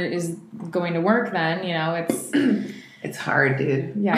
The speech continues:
Speaker 1: you can
Speaker 2: <laughs>
Speaker 1: definitely go stir crazy. But getting those, having those people that, like, get you out of the house and get
Speaker 2: It's
Speaker 1: you
Speaker 2: so
Speaker 1: going.
Speaker 2: important,
Speaker 1: Yeah.
Speaker 2: right? And then, you know, you kind of pay it forward. But I think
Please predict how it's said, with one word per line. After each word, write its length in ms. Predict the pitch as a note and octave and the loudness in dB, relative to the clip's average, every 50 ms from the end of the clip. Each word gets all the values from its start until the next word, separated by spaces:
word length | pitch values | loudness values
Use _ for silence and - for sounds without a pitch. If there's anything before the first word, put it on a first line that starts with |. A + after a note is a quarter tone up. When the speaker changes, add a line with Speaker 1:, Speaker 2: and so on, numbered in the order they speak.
| A3 | 4
Speaker 1:
you 60 | E4 | 4
can 320 | D#4+ - - G#3 G#3 G3+ G3+ | 4 6 6 6 6 8 6
Speaker 2:
<laughs> 0 | |
Speaker 1:
definitely 460 | G3 G3 F#3+ F3+ F#3+ F#3+ F3+ F#3 F3+ | 6 4 2 0 -2 -2 -2 -2 -2
go 180 | F3 F3 E3+ E3+ | -2 -2 -2 -2
stir 420 | E3 - - - F#3 F3+ F3 - - | -4 -6 -4 -2 0 0 -2 -2 -4
crazy. 480 | - - G3 G#3+ G#3+ G#3+ G3+ F#3 - | -6 -4 -4 -4 -4 -4 -4 -4 -2
But 160 | - F#3+ G3+ G3+ | 0 2 4 6
getting 560 | A3 A3 A3+ A3+ A3+ A3 G#3+ G3+ G3+ - G3+ | 6 6 6 6 6 6 6 4 2 2 2
those, 500 | F#3+ F#3 F3+ F3+ F3 F3 E3+ - - - | 2 2 2 2 2 0 -2 -4 -8 -6
having 300 | F#3+ F#3+ F#3+ F#3+ G3 F#3+ | -2 0 2 4 4 2
those 160 | F3+ F3 E3 | 2 4 6
people 180 | E3 E3 D#3+ - | 6 8 8 8
that, 100 | A#3 - | 6 6
like, 160 | - - - | 4 2 0
get 140 | - - - | -2 -4 -2
you 80 | - | -2
out 140 | D3 D#3 D3+ | 0 0 0
of 40 | C#3 | 0
the 60 | - | 0
house 340 | - - - - G#3+ G3+ - | 0 0 -2 -2 -4 -6 -6
and 420 | - - - - G#3 G3+ F#3+ - - - - | -8 -10 -6 -4 -4 -4 -4 -6 -10 -4 -2
get 120 | F#3 - | -2 -2
Speaker 2:
It's 80 | - - | 0 0
Speaker 1:
you 60 | - | 2
Speaker 2:
so 120 | F3 D#3+ D#3 | 2 4 4
Speaker 1:
going. 140 | D3+ C#3+ - | 2 2 2
Speaker 2:
important, 480 | - D#3+ D3+ C#3 C3+ C3+ - - - | 2 2 4 4 2 2 0 0 0
Speaker 1:
Yeah. 160 | G3+ F3+ D#3+ C#3 | 0 2 4 4
Speaker 2:
right? 140 | C#3+ D3+ | 4 4
And 180 | - - - F#3 | 2 0 0 0
then, 340 | F3+ F3+ F3+ F3+ F3 - F3+ | 0 0 0 -2 -4 -6 -4
you 120 | - A3 | -2 0
know, 80 | F3 D3+ | 0 2
you 200 | D3 D3+ D3+ D3 | 2 0 -2 -2
kind 200 | - D#3+ D3 D3 | 0 0 0 0
of 80 | C#3 | -2
pay 160 | - - D3+ C#3 | -2 0 0 0
it 160 | C#3 - - | 0 0 2
forward. 240 | F#3+ F3+ E3 D#3 D3+ | 4 6 6 6 6
But 80 | D#3 | 6
I 80 | D3+ D3+ | 4 4
think 320 | D3+ F3+ E3 E3 - - | 4 2 0 -2 -4 -8